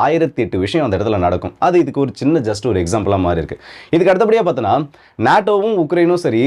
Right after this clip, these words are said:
இந்த இடத்துல என்ன, எனக்கு என்ன சொல்றதுனே தெரியல. இன்னைக்கு நாட்டோட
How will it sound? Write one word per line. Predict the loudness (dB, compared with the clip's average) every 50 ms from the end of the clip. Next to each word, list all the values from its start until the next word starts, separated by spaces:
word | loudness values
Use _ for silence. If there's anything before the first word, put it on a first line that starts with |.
| 2 2 2
இந்த | 0 0
இடத்துல | 0 0 2 2 4 4 4 2 0 -2 -8 _ _ _ _ _ -14 -6 -2 -2 0
என்ன, | 0 0 0 0
எனக்கு | 0 0 0 0
என்ன | 2 0 0 0
சொல்றதுனே | -2 -2 -2 -2 -2 -2 0 0
தெரியல. | 0 0 0 -2 -4 -10 -18 -20 -12 _ -2 0
இன்னைக்கு | 2 2 2 2 4 4
நாட்டோட | 4 2 2 2 2 2